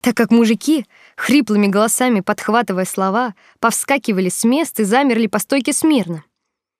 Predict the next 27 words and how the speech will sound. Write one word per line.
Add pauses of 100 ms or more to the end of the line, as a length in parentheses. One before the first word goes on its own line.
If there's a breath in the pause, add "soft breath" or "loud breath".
(140)
Один,
видимо,
самый
захмелевший, (260 loud breath)
замешкался,
получил
весомый
подзатыльник
от
соседа (280 loud breath)
и
через
секунду,
шатаясь, (260 soft breath)
уже
тоже
был
на
ногах. (640)
Глаза
певцов (280 loud breath)
горели
жарким
блеском, (400 soft breath)
плечи
на
выворот,